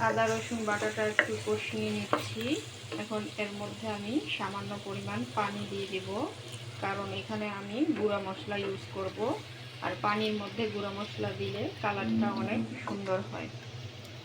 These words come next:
আমি এর মধ্যে এখন দিয়ে দিচ্ছি দেড় টেবিল চামচ পরিমাণ হলুদের গুঁড়া, দিয়ে দিচ্ছি দেড় টেবিল চামচ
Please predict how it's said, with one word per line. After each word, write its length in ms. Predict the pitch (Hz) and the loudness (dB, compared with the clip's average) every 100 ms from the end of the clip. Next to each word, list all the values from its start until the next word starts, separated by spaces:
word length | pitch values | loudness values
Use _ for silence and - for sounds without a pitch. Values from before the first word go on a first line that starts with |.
| - - - - - - - - - - - - - - - - - - - 123 123 - _ _ - - - - - - - | -10 -10 -10 -12 -12 -12 -10 -12 -12 -10 -12 -12 -12 -12 -10 -10 -10 -12 -10 -10 -10 -12 _ _ -16 -10 -8 -6 -8 -4 0
আমি 160 | 226 226 208 220 | 2 2 4 6
এর 100 | 226 226 | 6 4
মধ্যে 300 | 214 202 233 214 | 2 2 6 6
এখন 180 | 214 220 208 | 6 2 4
দিয়ে 180 | 214 214 208 | 6 6 6
দিচ্ছি 380 | 202 - - 214 311 302 | 0 0 2 4 2 2
দেড় 200 | 202 208 - | 4 2 4
টেবিল 240 | 220 208 208 196 | 6 6 4 2
চামচ 260 | 190 202 - 202 | 2 -2 0 0
পরিমাণ 440 | 196 190 185 202 302 - | 0 0 0 2 2 2
হলুদের 440 | - 196 190 196 196 190 | -2 0 2 0 0 0
গুঁড়া, 280 | 190 190 214 - - - - - - - - - - - 117 - - - - - - - 196 | 0 4 4 2 -4 -6 -8 -8 -8 -8 -8 -8 -8 -6 -6 -6 -6 -8 -8 -8 -6 -4 4
দিয়ে 200 | 208 208 208 | 8 10 8
দিচ্ছি 400 | - - - 208 269 - - - - - - - - | 4 4 4 6 4 2 -4 -6 -6 -8 -8 -4 6
দেড় 220 | 214 208 - | 6 6 2
টেবিল 260 | 202 208 214 | 2 2 4
চামচ 280 | 208 196 214 | 2 2 0